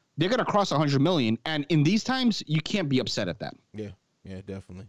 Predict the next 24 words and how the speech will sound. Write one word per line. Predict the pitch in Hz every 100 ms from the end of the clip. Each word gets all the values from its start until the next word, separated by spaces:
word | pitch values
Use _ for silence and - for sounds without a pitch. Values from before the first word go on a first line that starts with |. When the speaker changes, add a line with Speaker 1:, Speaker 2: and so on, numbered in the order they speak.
| _
Speaker 2:
definitely. | - 92 90 92 95 - _ _ -
Um, | 127 139 131
I |
mean, | 233 226
I | 208
th-, | 233 -
and |
I | 196
think | 226 196 190
that | - 135
this | 165 165
is, | 147 123
this, | 123 165 - - _ _
Disney's | - 190 202
probably | 185 175 156
one | 147 147
of |
the | 139
big, | 127 113
Disney | 113 165 180 175
and | 160
Universal | 160 135 123 120 - 117 120 131 _ 104
have, | 110 95
have | 127 117 104